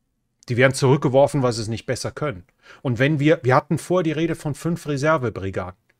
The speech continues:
Das kommt aus einer russischen Quelle. Okay, wir können jetzt auch irgendwelche, es gibt auf, auf Twitter gibt's so einen, der immer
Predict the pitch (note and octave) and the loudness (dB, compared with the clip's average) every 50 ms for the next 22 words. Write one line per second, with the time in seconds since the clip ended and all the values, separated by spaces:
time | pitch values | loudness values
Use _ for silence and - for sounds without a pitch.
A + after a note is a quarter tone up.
0 | _ _ _ _ _ _ _ _ _ _ _ - - A2 - - - D3+ D3+ D3 | _ _ _ _ _ _ _ _ _ _ _ -6 -6 -6 -6 -4 -4 -4 -4 -4
1 | C3+ B2+ - C3 A#2 G2+ C3 C3 - C3+ - - C3+ B2+ - - E3 D3 G#2 F#2+ | -4 -6 -4 -4 -2 -2 -2 -2 -2 -4 -4 -4 -6 -6 -6 -4 -4 -4 -4 -4
2 | G2+ - C3 C3 - A#2 F#2+ F2+ - A2 A2+ - - D3 D3+ D3+ C#3+ - - D3+ | -4 -4 -4 -4 -4 -6 -6 -6 -6 -8 -4 0 0 2 2 2 0 0 0 -2
3 | B2 - - D#3 D3 D3+ C3+ C3+ C#3 C3 - B2+ - - D3 - - - - - | -2 0 -2 0 0 0 0 0 0 0 -2 -4 -4 -4 -4 -2 0 -2 -2 -2
4 | - - - A#2+ A2+ G#2 - - - - C#3 - - D#3 B2+ C#3+ C#3 - - - | -4 -2 0 0 0 0 -4 -10 -6 -4 -2 0 0 0 -2 -2 -4 -4 -2 -2
5 | C3+ A#2+ C3 C3 C3 B2 B2 B2 B2+ C3 B2 B2 B2 A#2+ | -2 0 0 0 0 0 -2 -2 -2 -2 0 0 0 0